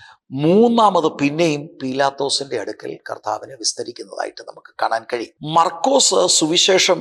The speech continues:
എഴുതുമ്പോൾ മർക്കോസ് ഫോക്കസ് ചെയ്യുന്നത് അൻപത്തിമൂന്ന് മുതലുള്ള വാക്യങ്ങളിൽ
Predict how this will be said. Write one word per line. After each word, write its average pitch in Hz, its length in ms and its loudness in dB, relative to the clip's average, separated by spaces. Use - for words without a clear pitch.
എഴുതുമ്പോൾ 131 540 0
മർക്കോസ് 175 580 0
ഫോക്കസ് 165 520 2
ചെയ്യുന്നത് 117 460 -2
അൻപത്തിമൂന്ന് 156 760 -4
മുതലുള്ള 117 380 -2
വാക്യങ്ങളിൽ 113 600 -6